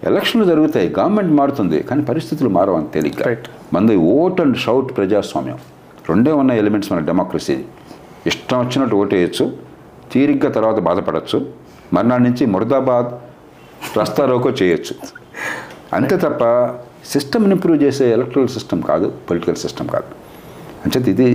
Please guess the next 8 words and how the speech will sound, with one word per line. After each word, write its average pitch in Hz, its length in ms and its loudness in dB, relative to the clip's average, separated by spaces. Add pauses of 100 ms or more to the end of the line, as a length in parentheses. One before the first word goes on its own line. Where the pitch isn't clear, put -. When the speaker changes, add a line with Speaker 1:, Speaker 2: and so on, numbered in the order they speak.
(140)
Speaker 1:
ఇది 95 120 0
సహజం, - 540 -2 (420)
మనం 85 220 2
నిరాశపడకూడదు. 104 720 0 (640)
ఎక్కడ 185 300 -2
తప్పు 165 180 0
జరుగుతుంది, 135 500 2
how 127 140 0